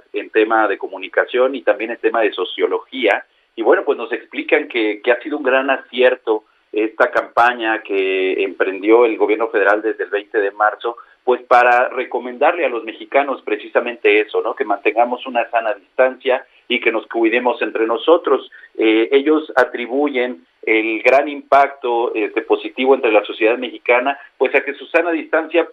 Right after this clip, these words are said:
pues viene de un juego de palabras y eso se relaciona, pues, mucho con los dichos populares,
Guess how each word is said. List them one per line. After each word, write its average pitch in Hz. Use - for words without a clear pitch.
pues 165
viene 143
de 139
un 147
juego 131
de 107
palabras 123
y 113
eso 120
se 113
relaciona, 107
pues, -
mucho 139
con 120
los 123
dichos 127
populares, 120